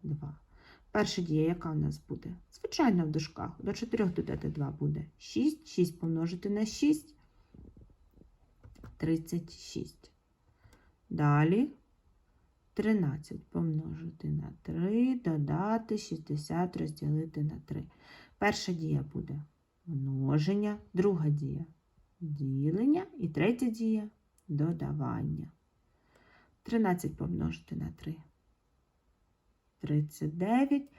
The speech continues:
Шістдесят розділити на три. Двадцять. Тридцять дев'ять додати двадцять.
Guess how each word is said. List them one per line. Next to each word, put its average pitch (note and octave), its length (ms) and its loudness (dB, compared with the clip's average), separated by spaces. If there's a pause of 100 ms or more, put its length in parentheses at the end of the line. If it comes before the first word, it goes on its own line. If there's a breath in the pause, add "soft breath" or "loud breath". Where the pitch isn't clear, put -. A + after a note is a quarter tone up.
(180 loud breath)
Шістдесят A3+ 640 2
розділити E3+ 540 2
на - 160 0
три. - 340 -8 (2000)
Двадцять. A#3+ 960 4 (840 loud breath)
Тридцять G3 420 2
дев'ять D#3 440 -2
додати - 580 -4 (480)
двадцять. A3+ 800 2